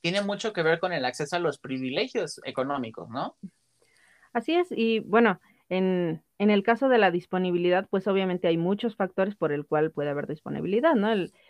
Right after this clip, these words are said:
Speaker 2: el primero, pues, es, es este, ¿no? De la, de la situación de que, pues, obviamente los gobiernos, pues, a lo mejor, ya sea que tengan acuerdos leoninos o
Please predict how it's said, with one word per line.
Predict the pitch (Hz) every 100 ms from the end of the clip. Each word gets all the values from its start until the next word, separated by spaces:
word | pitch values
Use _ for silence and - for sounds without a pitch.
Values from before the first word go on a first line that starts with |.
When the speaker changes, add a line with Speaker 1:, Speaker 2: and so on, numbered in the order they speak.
| -
Speaker 2:
el | 185
primero, | 196 202 214 214
pues, | 190
es, | 180 165 -
es | 175 185
este, | 170 -
¿no? | 151 180
De | 185
la, | 160 147 135 117 - _ _ _ _ _ _ _ -
de | 170 185
la | 190
situación | 214 - 196 208 233 247 233
de | 196 196 190
que, | 185
pues, | 190 208
obviamente | 220 220 214 214 214 208 151
los | 190 185
gobiernos, | 202 196 233 233 208 247
pues, | - 240
a | 277
lo |
mejor, | 240 233 233 214 214 _ _ _
ya | 208 214
sea | 214
que | 202 190 160 - - _ _ -
tengan | 208 208 196 170 160 _ _
acuerdos | 196 208 202 202 196
leoninos | 180 180 220 220 208 196
o | 180 170 160 147